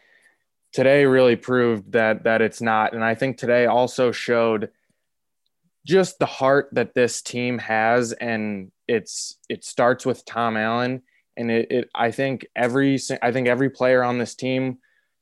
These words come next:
would run through a brick wall for Tom Allen. That's a cliche saying, but I, I mean, I, it's kind of the way that you see, you know, in some of these post-game, uh, videos in the,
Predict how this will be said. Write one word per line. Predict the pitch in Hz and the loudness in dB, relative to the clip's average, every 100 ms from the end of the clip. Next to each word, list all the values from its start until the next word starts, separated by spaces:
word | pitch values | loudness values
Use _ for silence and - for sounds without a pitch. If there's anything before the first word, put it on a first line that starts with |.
| _ - | _ -4
would | 113 | 0
run | 123 127 | 0 0
through | 131 127 | 0 0
a | |
brick | 131 131 123 | 2 0 2
wall | 120 120 | 2 2
for | 120 | -2
Tom | 123 120 123 | -4 -2 -2
Allen. | 123 123 | -2 -2
That's | 117 117 | -4 -6
a | |
cliche | - 127 117 120 | -4 -4 0 -2
saying, | 110 117 120 | 0 -2 0
but | 113 | 0
I, | 110 110 113 | 0 0 0
I | |
mean, | 117 113 113 | -2 -2 0
I, | 110 107 _ _ _ _ - | 0 -2 _ _ _ _ -6
it's | 127 - | -6 -6
kind | - 131 | -4 0
of | 123 | 2
the | 117 | 4
way | 123 123 | 4 4
that | 127 | 2
you | 120 113 | 0 -4
see, | - - 135 131 | -6 -2 0 0
you | 120 | 0
know, | 113 117 | -2 0
in | 113 | -2
some | 104 120 | -2 -4
of | 113 | -4
these | 107 | -6
post-game, | - 110 117 - 120 113 107 98 _ _ _ _ - | -4 -4 -4 -4 -6 -4 -6 -8 _ _ _ _ -4
uh, | 107 104 101 | -2 0 0
videos | 120 123 120 120 120 113 | 0 2 2 2 2 -2
in | 110 | -4
the, | 104 - | -4 -6